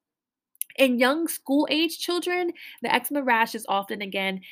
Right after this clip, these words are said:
in, like, the flexure region. So, like, the elbows, the back of the knees, the neck, and even sometimes around the eyes. They'll get, like, darker hyper, is what we call it, hyperpigmentation.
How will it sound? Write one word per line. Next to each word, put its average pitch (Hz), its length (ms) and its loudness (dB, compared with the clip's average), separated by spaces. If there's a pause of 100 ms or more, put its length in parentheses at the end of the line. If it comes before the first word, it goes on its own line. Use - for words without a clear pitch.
(140)
in, 196 240 -4
like, 196 220 -2
the 190 80 -6
flexure - 480 -4
region. - 340 -10
So, 196 100 -12
like, 190 160 -6
the - 160 -8
elbows, 202 720 -2
the 190 80 -10
back 190 200 -4
of 202 40 -6
the 202 80 -4
knees, 190 420 -4
the 196 100 -4
neck, 190 320 -2
and 202 120 -4
even 226 280 -4
sometimes 262 400 -4
around 190 420 -2
the 196 80 -2 (100)
eyes. 180 460 -6
They'll 190 120 -4
get, 185 280 -6
like, 185 160 -4 (400)
darker 208 540 0
hyper, 226 800 -2
is 202 100 -6
what 202 100 -8
we 202 80 -8
call 214 180 -6
it, 226 100 -6
hyperpigmentation. 214 1200 -6